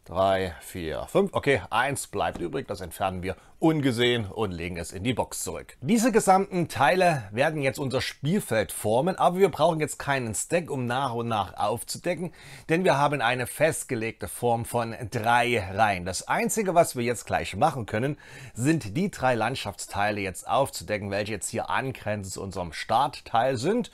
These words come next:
denn die anderen Teile werden dann weitestgehend verdeckt auf das Spielfeld gelegt. Okay, dann fangen wir mal an. Hier mit dem hier. Ich lege das gleich in eine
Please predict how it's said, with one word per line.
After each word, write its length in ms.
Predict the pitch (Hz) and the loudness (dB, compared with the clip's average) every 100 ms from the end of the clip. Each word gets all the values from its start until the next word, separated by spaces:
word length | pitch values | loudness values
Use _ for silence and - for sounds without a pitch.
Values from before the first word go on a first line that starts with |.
| 107 | -2
denn 180 | 139 | 2
die 100 | 156 | 4
anderen 300 | 131 139 127 | 4 4 2
Teile 340 | 127 110 113 107 | 0 2 2 4
werden 200 | 110 110 | 4 4
dann 260 | 101 101 | 0 -2
weitestgehend 480 | 85 98 104 - 101 | -2 -4 -4 -8 -8
verdeckt 640 | - 117 90 123 - - - - - | -2 -2 0 -4 -4 -14 -16 -16 -4
auf 340 | 107 90 - - | -4 -4 -8 -8
das 320 | 98 107 - | -2 -2 -2
Spielfeld 640 | - 101 95 - 98 87 | -8 -6 -4 -2 -4 0
gelegt. 340 | 131 113 - - | 0 0 -2 -6
Okay, 280 | - 151 | 2 4
dann 200 | 95 90 - - - | 4 -4 -8 -20 -20
fangen 260 | - 131 120 | -4 -2 0
wir 80 | 90 | -2
mal 180 | 82 | 0
an. 340 | 123 202 175 117 | 0 0 -2 -4
Hier 420 | 110 113 101 95 82 | -4 -2 0 0 -4
mit 260 | 80 - - | -12 -14 -16
dem 440 | 85 85 87 165 | -12 -8 -6 -6
hier. 380 | 147 156 143 131 | -6 -6 -6 -8
Ich 120 | 110 | -10
lege 120 | - - | -12 -12
das 160 | - | -12
gleich 240 | - - - | -12 -12 -10
in 60 | |
eine 220 | - - | -10 -12